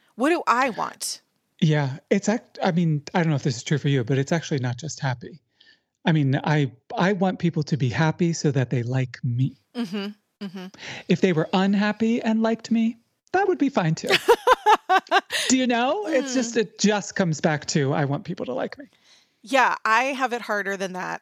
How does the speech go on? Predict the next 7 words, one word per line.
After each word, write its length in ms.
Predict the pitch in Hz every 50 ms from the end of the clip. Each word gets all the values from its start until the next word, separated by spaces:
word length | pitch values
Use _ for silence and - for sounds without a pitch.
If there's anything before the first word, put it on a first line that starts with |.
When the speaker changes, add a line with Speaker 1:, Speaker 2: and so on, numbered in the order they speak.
| _ -
Speaker 1:
I, 680 | 190 190 196 196 196 202 202 202 208 208 208 214 - - _ _ _ _ _ _ _ _ _ _ _ _ _ _ _ _ _ _ _ _ _ _ _ - 226 - - _ -
not 320 | 214 214 226 240 - -
now, 360 | 226 214 180 170 180 214 240 - _
but 260 | 220 196 233 214 -
was 240 | - 208 220 185 190
rooted 400 | 180 214 240 240 220 226 208 190
in, 420 | - - 196 190 185 180 170 185